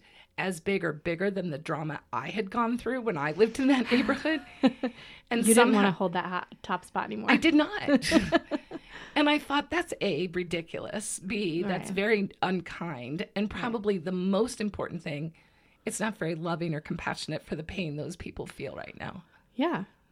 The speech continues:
Speaker 2: sure.
Speaker 1: You know? And so even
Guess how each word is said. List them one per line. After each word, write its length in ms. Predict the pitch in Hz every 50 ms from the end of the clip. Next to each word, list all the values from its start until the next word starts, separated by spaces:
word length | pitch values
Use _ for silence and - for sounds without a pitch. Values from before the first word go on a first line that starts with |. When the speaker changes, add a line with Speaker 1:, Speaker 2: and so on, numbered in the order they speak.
| _ -
Speaker 2:
sure. 260 | - - - 240 233
Speaker 1:
You 60 | -
know? 180 | - 202 220 - - - - - - -
And 160 | - 233 233
so 180 | - 247 226 - - - - - - - _ _ _ -
even 480 | 208 247 285 285 427 381 370 302 208 160